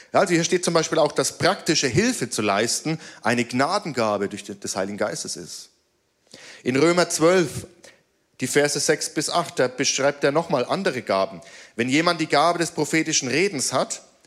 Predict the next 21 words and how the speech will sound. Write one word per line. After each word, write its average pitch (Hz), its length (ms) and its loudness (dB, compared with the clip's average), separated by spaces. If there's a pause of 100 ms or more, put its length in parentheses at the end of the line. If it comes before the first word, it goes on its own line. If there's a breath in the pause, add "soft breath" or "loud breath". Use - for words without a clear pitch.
(220 soft breath)
ist 156 240 0
es 147 100 0
seine 147 300 2
Aufgabe, 165 480 2
sie 160 260 -2
in 147 80 -2
Übereinstimmung 151 800 0
mit 143 80 0
dem 123 160 -4
Glauben 117 500 2
zu 117 140 -6
gebrauchen. 113 540 -4 (720 soft breath)
Wenn 117 120 -2
jemand 147 320 2
die 135 80 -4
Gabe 139 360 2
hat, 147 180 0
einen 123 320 -2
praktischen 147 560 -2
Dienst 220 340 -4
auszuüben, 110 640 -4